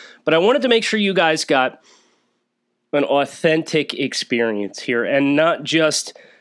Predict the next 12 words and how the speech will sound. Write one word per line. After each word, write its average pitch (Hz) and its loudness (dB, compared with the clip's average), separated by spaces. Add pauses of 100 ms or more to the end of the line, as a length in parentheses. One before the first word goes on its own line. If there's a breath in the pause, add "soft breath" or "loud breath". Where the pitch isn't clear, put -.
(120)
me 151 0
checking 180 -2
the 143 2
box. 180 -2
"Oh, 165 -2
I 214 2
gotta 190 2
get 185 0
the 175 -6
podcast 196 0
out." 151 0
No, 135 2